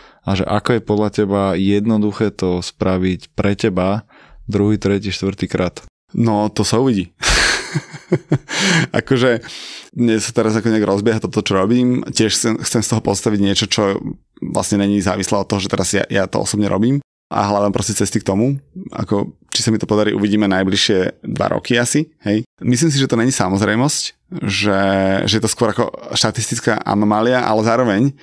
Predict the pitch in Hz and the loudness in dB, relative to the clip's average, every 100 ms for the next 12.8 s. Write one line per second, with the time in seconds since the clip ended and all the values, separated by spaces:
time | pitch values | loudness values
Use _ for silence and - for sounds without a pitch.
0 | - 113 - 110 104 104 - 120 - 113 | -6 -4 0 0 2 0 0 -2 0 -2
1 | - 107 101 101 101 98 117 - - - | 0 -2 0 0 2 0 -2 -4 -4 -2
2 | 104 117 110 110 104 104 107 - - 98 | 0 0 0 0 2 2 0 0 -2 -2
3 | 98 98 - - - - 101 107 104 104 | -2 -2 -2 -6 -8 -8 -2 -2 0 0
4 | 107 101 98 101 95 - 98 - - 95 | 2 2 0 0 -2 0 0 0 -4 -2
5 | 95 90 98 95 98 - - 98 - - | -2 -2 -4 -2 -4 -6 -6 -4 -4 -8
6 | _ 107 110 - 127 123 95 101 101 113 | _ 0 0 0 0 2 2 0 0 0
7 | 107 - 101 101 120 - 95 - 98 98 | -2 0 2 2 2 0 -2 0 2 2
8 | 98 - 90 139 _ - 117 120 123 120 | 0 -2 -6 -12 _ -2 2 2 0 0
9 | 110 113 107 104 - 107 113 113 - 98 | 2 2 2 0 0 2 2 0 0 0
10 | 107 113 110 98 92 - - 107 110 - | 2 0 0 2 0 -2 -2 0 0 -2
11 | 98 87 101 104 95 98 101 - 98 104 | -6 -2 0 0 2 0 0 -4 -6 -4
12 | 147 - 95 98 92 - 104 101 | -4 -2 0 0 -2 -2 0 0